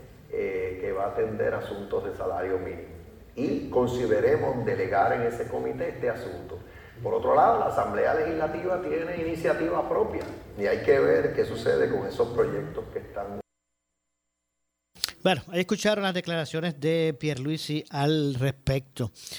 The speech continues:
Speaker 2: eh, ¿verdad? Sobre este tema de, del Comité Evaluador de Salario Mínimo, eh, que todavía, al día de hoy, no se han nombrado los, los miembros, eh, y se había expresado, ¿verdad? Que,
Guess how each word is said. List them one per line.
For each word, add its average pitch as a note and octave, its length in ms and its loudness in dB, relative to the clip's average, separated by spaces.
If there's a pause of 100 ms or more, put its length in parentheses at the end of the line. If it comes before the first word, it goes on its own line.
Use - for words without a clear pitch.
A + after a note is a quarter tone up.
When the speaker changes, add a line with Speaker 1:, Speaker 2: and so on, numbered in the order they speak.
(280)
Speaker 2:
eh, C3 180 2
¿verdad? C#3 160 4
Sobre C3+ 220 -2
este C3+ 160 -6
tema D3+ 320 -4
de, C3 720 -6
del B2+ 540 -6
Comité C3 300 -4
Evaluador D3+ 380 2
de D3+ 80 0
Salario C#3+ 360 0
Mínimo, D3+ 420 0 (720)
eh, A2+ 840 -12 (580)
que C3+ 120 -4
todavía, C3 540 -4 (140)
al G#2+ 120 -8
día C#3+ 160 -2
de G3+ 120 0
hoy, B3 180 -4
no D3 100 -4
se D3 120 -8
han F3 80 -6
nombrado F#3 500 -4 (300)
los, B2 380 -6
los A#2 180 -6
miembros, C#3 440 -2 (360)
eh, A2+ 200 -8
y A#2 100 -8
se A#2 120 -10
había A#2+ 140 -4 (220)
expresado, E3+ 540 -6
¿verdad? E3 220 -6
Que, A#2 220 -6